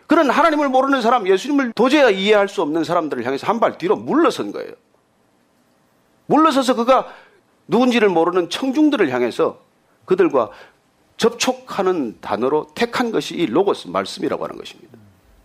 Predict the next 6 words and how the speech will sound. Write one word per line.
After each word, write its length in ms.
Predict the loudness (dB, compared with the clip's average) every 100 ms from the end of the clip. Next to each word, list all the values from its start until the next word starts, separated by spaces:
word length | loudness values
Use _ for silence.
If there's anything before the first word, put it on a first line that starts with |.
| _ _ _ _ _ _ _ _ _ _
그래요. 200 | 2 4
성육신 640 | 4 2 4 4 4 2 0
사건을 420 | 2 -2 0 0
어떻게 320 | 2 0 0 -2
설명할 400 | -2 0 0 0
것인가? 440 | -4 -4 -4